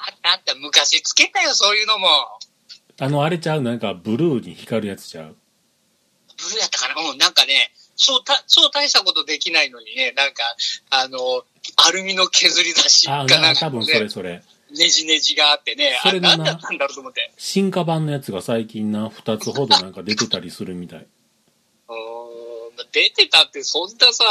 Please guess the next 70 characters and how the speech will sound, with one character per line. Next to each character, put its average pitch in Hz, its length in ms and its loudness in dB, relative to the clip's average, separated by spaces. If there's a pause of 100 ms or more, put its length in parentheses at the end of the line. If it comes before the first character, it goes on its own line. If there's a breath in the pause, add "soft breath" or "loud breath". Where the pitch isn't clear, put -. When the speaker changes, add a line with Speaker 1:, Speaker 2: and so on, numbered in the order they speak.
(160)
Speaker 1:
普 - 20 -12
通 233 340 -4
に 269 120 2
キ 254 160 4
ー 247 40 0
ボ 254 120 2
ー 208 40 -2
ド 160 60 2
押 143 80 0
し - 40 0
た 135 80 2
ら 127 40 -2
な 180 140 2
ん 208 40 -10
と 165 80 -10
か 120 100 -4
な 151 140 2
る 160 140 -4
話 131 380 -4
じ 165 80 2
ゃ - 20 0
ん。 - 60 -10 (300)
Speaker 2:
<laughs> - 280 -16
そ - 220 -2
れ、 127 120 2 (320 loud breath)
そ 117 200 -2
も 113 120 -2
そ 120 140 -2
も 139 160 0
論 107 160 -2
よ。 87 60 -12
元 123 260 0
も 131 160 0
子 113 120 -6
も 98 120 -6
な 110 160 -2
く 120 100 -4
な 113 140 -6
る 113 180 0
わ、 117 120 -4
そ 98 140 -4
れ 92 100 -6
言 95 80 -4
う - 40 2
と。 - 60 8
Speaker 1:
い - 20 10
や 214 60 8
い 185 60 4
や、 165 60 2 (280)
<laughs> 190 260 0
そ - 220 -2
う、 185 80 8
そ - 720 -2
う - 20 -10
な - 120 6
ん - 120 -4
だ 160 140 0
け 143 120 -6
れ 135 100 -6
ど 160 100 -2
も、 190 140 2
そ - 500 2
れ 349 140 4
く - 200 -8
ら 415 140 4
い、 403 420 0
ま 202 100 4
あ 170 40 4
言 - 240 -6
っ - 20 -20